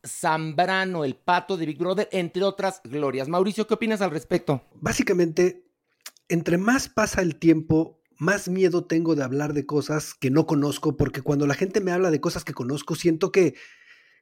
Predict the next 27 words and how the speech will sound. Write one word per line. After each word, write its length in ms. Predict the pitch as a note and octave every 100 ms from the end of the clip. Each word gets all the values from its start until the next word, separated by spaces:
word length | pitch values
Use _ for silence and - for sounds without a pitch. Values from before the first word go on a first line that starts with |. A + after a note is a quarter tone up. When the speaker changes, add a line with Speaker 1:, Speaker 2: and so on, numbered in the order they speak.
| _
Speaker 2:
que 120 | -
a 20 | D#3+
veces 460 | F#3 A#3 - - _
la 240 | E3+ D#3+
opinión 560 | D#3+ D#3 D#3 E3+ F3+ F#3
no, 180 | F3 F3 - -
no 120 | F3
tiene 380 | E3+ F#3+ F3+ - _ _ _
un 120 | E3+ F3
criterio 340 | A3+ A3 A3+
fundamentado, 680 | - C#3+ C3 B2 D3+ C#3 A2
y 60 | A2+
eso 180 | D#3 F#3
me 80 | D#3
parece 500 | B2 C3+ - D#3+ C3+
terrible. 720 | - C#3 B2 C#3+ B2 A2+ -
Entonces, 360 | C#3+ G#3 A#3+ -
cuando 300 | G#3+ F#3 E3+
veo 240 | A#3+ B3+
toda 200 | A#3+ A3+
esta 180 | A#3 A3+
gente 460 | - - F#3 F#3+ F3
entrando 540 | C#3 - D#3+ F3 E3
a 60 | D#3+
ese 180 | D#3
mundo, 400 | D#3 D#3+ E3 D3+
digo, 380 | D3+ E3 F3 D#3